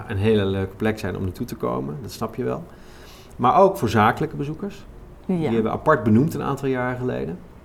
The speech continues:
Speaker 1: Die hebben toch andere behoeften.
Speaker 2: Ja.
Speaker 1: Eh, en daar zit nadrukkelijk hier ook, eh, wel, eh, voor Apenhul een hele, hele strategische uitdaging, hè.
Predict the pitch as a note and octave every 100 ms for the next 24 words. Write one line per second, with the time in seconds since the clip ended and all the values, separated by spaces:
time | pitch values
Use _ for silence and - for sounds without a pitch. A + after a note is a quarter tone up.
0 | - - G#2 A2 G#2 B2 - C3 G#2+ F#2+
1 | G2+ C3 - F3 - - - A3+ - -
2 | - - - - - - A2+ A2 A2 A2+
3 | A#2 A#2 A#2+ A2+ A2+ B2 A2 A2+ - G#2+
4 | G#2 G2+ G#2 - G#2+ F#2+ G2+ G2 G2 G2+
5 | G2 - - G#2+ A2 G2 G2 G2+ G2 A2
6 | G2+ G2 G#2+ G2+ - G#2+ A2 F#2+ - G2+
7 | G#2+ G#2+ A2 A#2+ A2